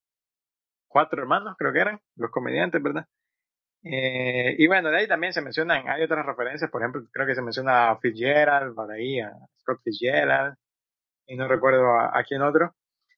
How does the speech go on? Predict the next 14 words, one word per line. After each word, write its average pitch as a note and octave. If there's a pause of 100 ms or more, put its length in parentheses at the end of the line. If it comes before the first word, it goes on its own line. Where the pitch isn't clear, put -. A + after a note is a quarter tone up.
(160)
Eh, D3+
hablábamos F3+
un F#3+
poco G3
de C#3+
esto E3
de F3+
las D#3+
referencias, E3 (280)
no C#3+
sé D#3
qué D3+
opinan, E3+
si, A2